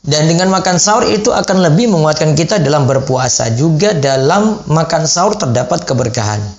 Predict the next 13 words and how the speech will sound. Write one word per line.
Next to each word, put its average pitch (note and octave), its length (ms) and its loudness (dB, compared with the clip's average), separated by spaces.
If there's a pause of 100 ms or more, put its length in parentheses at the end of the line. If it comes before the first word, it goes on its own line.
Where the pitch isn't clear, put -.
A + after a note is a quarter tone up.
(640)
Tujuan A3+ 320 4
makan A#3 320 0
sahur B3+ 240 0
juga B3+ 240 2
adalah F#3 320 0
untuk E3 320 0
menyelisih C3 480 0
ahli B2+ 160 0
kitab. B2 480 -4 (320)
Begitu D#3 400 0
pula A#3 240 2
makan F#3 400 0
sahur F3 960 0